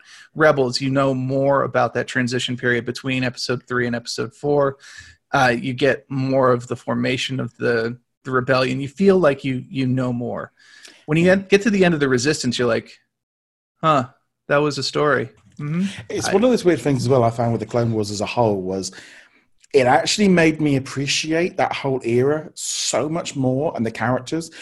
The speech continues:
Speaker 2: because when they first came out, and I remember going to cinema and when they all came out, and I watched them every time they're on T V. I don't, it's always that kind of thing of, "Oh, it's nice, easy T V." But I never was like, "Oh, this is," it wasn't the Star Wars I grew up with, and it wasn't cool, and it was a bit,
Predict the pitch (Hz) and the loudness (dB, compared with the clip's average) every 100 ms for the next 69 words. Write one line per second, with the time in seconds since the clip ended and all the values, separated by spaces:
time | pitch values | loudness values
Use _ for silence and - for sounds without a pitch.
0 | - - 131 123 151 143 135 - _ _ | -20 -10 -8 0 2 2 -2 -10 _ _
1 | _ - 139 165 156 156 139 - 139 123 | _ -2 0 0 0 -2 -2 -2 0 0
2 | 131 120 80 107 110 110 104 107 104 107 | 2 0 0 -2 0 0 -2 -2 -4 -4
3 | 120 113 107 104 104 101 - 107 107 107 | -4 -2 -4 -4 -4 -6 -8 -6 -4 -4
4 | - 147 254 170 - 104 101 95 98 90 | -4 -2 0 0 -2 -4 -6 -6 -8 -6
5 | 87 85 87 92 117 104 92 _ 101 98 | -8 -8 -6 -2 0 0 -6 _ -10 -8
6 | 107 98 - 95 95 95 92 78 73 67 | -6 -8 -8 -10 -6 -4 -2 -2 -4 -10
7 | - 82 85 - - 104 107 - - - | -14 -16 -18 -20 -10 -8 -8 -12 -20 -20
8 | - _ _ _ _ - 131 110 147 180 | -20 _ _ _ _ 2 4 6 4 6
9 | 185 165 139 127 110 - _ _ 98 117 | 4 4 2 0 0 -4 _ _ -12 -8
10 | 120 - 120 - - - 113 131 131 175 | -8 -8 -6 -6 -8 -8 -4 -2 -4 -4
11 | - 143 127 123 120 123 117 98 - 101 | -2 4 6 4 2 -2 -2 -2 -2 -4
12 | 98 101 76 95 98 - - 104 92 92 | -2 -4 -4 -6 -6 -8 -10 -8 -6 -6
13 | 95 82 95 - 104 | -6 -6 -8 -6 -8